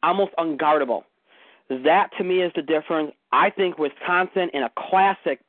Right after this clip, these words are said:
beats Kentucky and advances to the title game. And then Villanova, Iowa State, that'll be a very offensive game. I think the key, though, is Villanova much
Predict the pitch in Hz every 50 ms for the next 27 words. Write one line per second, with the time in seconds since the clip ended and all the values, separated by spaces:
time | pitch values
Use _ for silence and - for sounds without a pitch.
0 | _ - 170 190 214 208 - - - 208 196 - 208 196 196 - - 160 156 147
1 | 143 135 143 160 165 170 - - 160 - 165 147 135 - - 175 160 160 160 156
2 | 147 147 143 139 135 131 127 - - - - - - - - - _ _ _ _
3 | _ _ _ - 156 170 170 165 156 156 185 190 196 190 190 190 185 180 180 -
4 | - 170 170 170 165 170 170 - - 185 170 170 170 170 - _ _ _ _ _
5 | _ _ - 156 175 180 180 175 165 156 143 131 135 135 160 170 180 180 165 165
6 | 165 151 156 156 - 185 170 170 160 - 170 147 139 139 139 151 147 139 139 131
7 | 123 117 - _ - - - - - - _ _ _ _ _ _ _ - 160 160
8 | 170 170 220 220 208 - 165 - - - 214 202 208 190 190 175 170 165 160 156
9 | 151 135 147 175 185 190 190 185 180 175 175 170 170 165 156 147 151 165 180 185
10 | 185